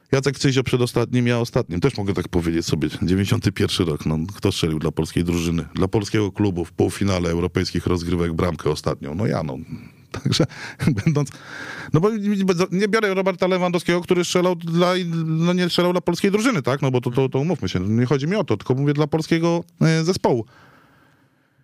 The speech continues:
To, to gdzieś, e, to gdzieś pokazuje, że troszeczkę szczęścia też miałem. Oczywiście sam, sam wiem doskonale, że gdybym może, e,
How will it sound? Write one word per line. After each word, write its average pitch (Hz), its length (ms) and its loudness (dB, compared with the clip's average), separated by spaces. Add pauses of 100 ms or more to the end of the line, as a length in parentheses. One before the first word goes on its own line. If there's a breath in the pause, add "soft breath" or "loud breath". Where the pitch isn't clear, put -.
(160 soft breath)
To, 139 420 0
to 151 100 0
gdzieś, 151 320 0
e, 151 260 2
to 151 120 0
gdzieś 143 180 -4
pokazuje, 143 500 0
że 131 440 0
troszeczkę 139 360 0
szczęścia 131 320 0
też 120 180 0
miałem. 143 340 2
Oczywiście 160 500 2 (300)
sam, 175 420 0
sam 175 200 0
wiem 170 140 0
doskonale, 165 500 2
że 113 80 -2
gdybym 120 300 0
może, 123 300 2 (880 soft breath)
e, 117 320 2